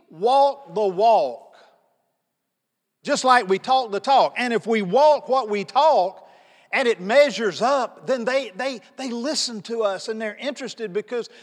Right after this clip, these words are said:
they have confidence in us and they know that not only are we coming to help them, but they are also seeking God's guidance and God's involvement in their own life. This was Andrew.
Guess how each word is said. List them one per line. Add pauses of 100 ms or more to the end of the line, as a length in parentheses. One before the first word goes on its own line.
they
have
confidence
in
us
and
they
know
that
not
only
are
we
coming
to
help
them, (240)
but
they
are
also
seeking
God's
guidance
and
God's
involvement (240)
in
their
own
life. (380)
This
was
Andrew.